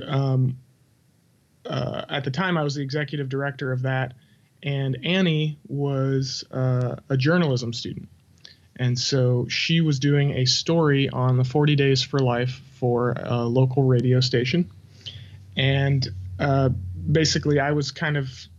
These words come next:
the go-to pro-life guy. I was in charge of the forty Days for Life there.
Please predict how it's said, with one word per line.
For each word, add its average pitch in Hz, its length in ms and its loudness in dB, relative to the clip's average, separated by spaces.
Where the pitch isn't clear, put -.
the 139 140 -4
go-to 139 540 -2
pro-life 135 480 -2
guy. 131 220 0
I 131 100 0
was 131 160 -2
in 131 80 -4
charge 127 280 -4
of 127 60 -4
the 117 60 -8
forty 123 260 0
Days 117 220 -2
for - 180 -4
Life 120 300 -2
there. 120 340 0